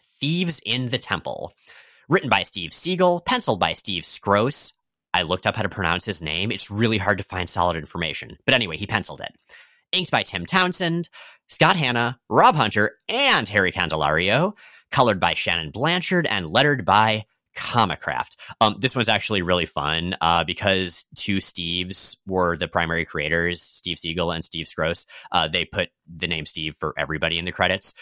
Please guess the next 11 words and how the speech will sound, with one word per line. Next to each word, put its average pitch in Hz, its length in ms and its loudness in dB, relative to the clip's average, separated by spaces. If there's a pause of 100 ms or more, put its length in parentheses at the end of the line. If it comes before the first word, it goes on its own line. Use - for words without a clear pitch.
which - 240 -2
does 87 240 0
mean 85 240 -4
that 82 140 -4
this 95 100 -8
is 80 160 -12
lettered 82 380 0
officially 85 500 -6
by 80 160 0
Steve - 560 -8
Comicraft. 85 800 0